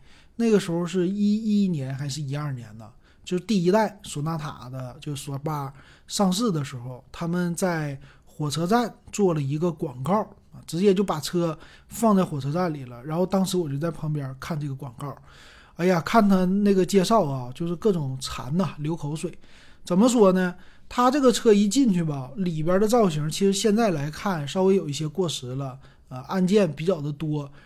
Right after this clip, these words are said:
然后中间呢是一块屏幕，呃，底下有很多的按钮，这个按钮呢有控制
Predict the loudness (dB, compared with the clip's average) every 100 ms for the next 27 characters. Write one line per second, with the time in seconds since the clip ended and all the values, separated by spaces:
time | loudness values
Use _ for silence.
0 | -12 0 2 2 2 4 6 4 4 0
1 | -2 -4 -4 -4 -2 -2 -4 -6 -2 2
2 | 2 0 -6 -20 _ -12 -8 -4 0 2
3 | 2 0 -4 -6 -4 -4 -2 0 0 0
4 | -2 -4 0 0 0 -6 -18 -10 -2 2
5 | 2 0 -4 -6 -4 -4 -2 0 2 2
6 | -2